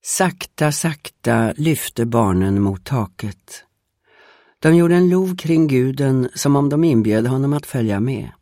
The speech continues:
Men han kunde inte bli fri från korset där människorna spikat fast honom. Så flickan skakade sorgset på huvudet när de fortsatte uppåt mot valven i den ljusblå kyrkan.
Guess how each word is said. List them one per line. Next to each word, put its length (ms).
Men 280
han 280
kunde 300
inte 260
bli 160
fri 300
från 260
korset 760
där 180
människorna 600
spikat 440
fast 300
honom. 360
Så 180
flickan 460
skakade 540
sorgset 520
på 80
huvudet 480
när 140
de 140
fortsatte 520
uppåt 480
mot 220
valven 600
i 100
den 180
ljusblå 540
kyrkan. 680